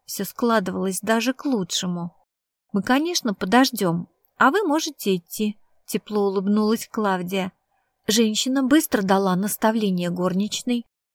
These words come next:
велела той не мешать гостям и, записав адрес, поспешно удалилась.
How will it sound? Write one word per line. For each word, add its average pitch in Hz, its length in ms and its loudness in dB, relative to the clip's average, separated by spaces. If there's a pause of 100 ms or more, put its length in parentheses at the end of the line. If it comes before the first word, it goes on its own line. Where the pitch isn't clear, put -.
велела 226 400 6
той 226 460 4
не 262 160 4
мешать 285 440 2
гостям 202 640 2 (140)
и, 226 100 0
записав 180 580 -2
адрес, 240 460 4 (320)
поспешно 214 640 -2
удалилась. 208 760 -2